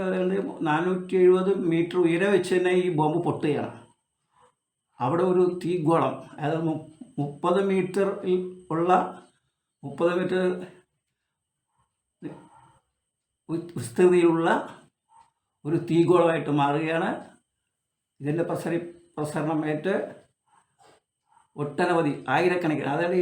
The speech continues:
എഴുപതിനായിരത്തോളം ആളുകളാണ് അതിൽ മരിക്കുന്നത്, അംഗവൈകല്യം വന്നവരും.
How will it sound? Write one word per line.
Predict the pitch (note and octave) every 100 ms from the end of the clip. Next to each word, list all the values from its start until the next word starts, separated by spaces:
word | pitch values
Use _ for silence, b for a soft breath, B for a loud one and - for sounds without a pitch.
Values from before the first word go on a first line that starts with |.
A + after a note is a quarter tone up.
| E3+
എഴുപതിനായിരത്തോളം | F3+ F3+ F#3+ F#3+ F#3+ F#3 F#3+ F#3 F#3 F#3 F3 - _ _ _ _ _ D3
ആളുകളാണ് | D3+ D#3 D#3 C#3+
അതിൽ | D3 D#3+ C3
മരിക്കുന്നത്, | A#2 G#2+ - - - _ _ _ _ _ _ _ _ _ _ _ _ _ _ _ -
അംഗവൈകല്യം | C#3+ D#3+ D#3+ D#3 D#3
വന്നവരും. | D3 D3+ F3